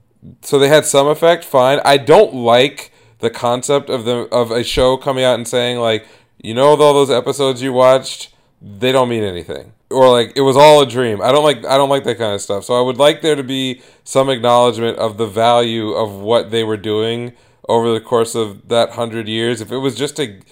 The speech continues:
if the only thing that changed was that, like, now Vivi is, uh, actuated, alert, and,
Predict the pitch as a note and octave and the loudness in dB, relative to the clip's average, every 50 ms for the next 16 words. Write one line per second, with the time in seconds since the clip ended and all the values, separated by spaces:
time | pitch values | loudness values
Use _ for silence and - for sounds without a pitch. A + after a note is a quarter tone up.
0 | _ _ _ - A#2+ A#2+ D3 D3 D3 E3+ F3+ F#3 F#3+ F3 D3+ - - D3 C#3 C#3 | _ _ _ -10 -6 -2 0 2 2 2 2 0 0 -2 -2 -2 -2 -2 -2 -2
1 | C#3+ C#3 C3 B2+ A#2 C3+ C#3+ E2+ A#2+ A#2 A2+ G2+ - - - B2 A#2+ B2 B2+ B2 | -2 -4 -6 -6 -6 -4 -2 0 0 0 -2 -4 -8 -16 -10 -6 -2 0 0 0
2 | G#2+ G#2 A#2+ B2 B2 A2+ A#2+ A#2+ A#2+ A#2 G#2 A#2 A#2 A2+ A2+ G#2 G2+ - - - | -2 -2 -4 -6 -4 -4 -4 -4 -4 -4 -2 -2 -4 -4 -6 -8 -10 -12 -14 -16
3 | _ _ _ _ _ _ _ _ _ _ _ _ - A#2 A2+ G#2 G2+ G2 F2+ F2 | _ _ _ _ _ _ _ _ _ _ _ _ 0 2 2 2 2 2 0 -2
4 | - - _ _ _ - A#2 B2 B2+ B2+ - - - C#3 C3 C3 B2+ B2+ B2+ B2+ | -4 -6 _ _ _ -4 -2 0 0 -2 -4 -6 -6 -4 -2 -2 -2 -2 -2 -2
5 | B2 B2 A2+ - - G2+ A#2 A2+ A2 A#2 A#2+ A#2+ A#2+ A#2+ - - A2 A2+ A2 A2 | -2 -2 -4 -6 -4 -4 -4 -2 0 0 2 2 2 0 -2 -6 -6 -6 -4 -4
6 | A2 A2 A2 A2 G2+ G#2+ G#2+ | -6 -6 -8 -10 -12 -14 -16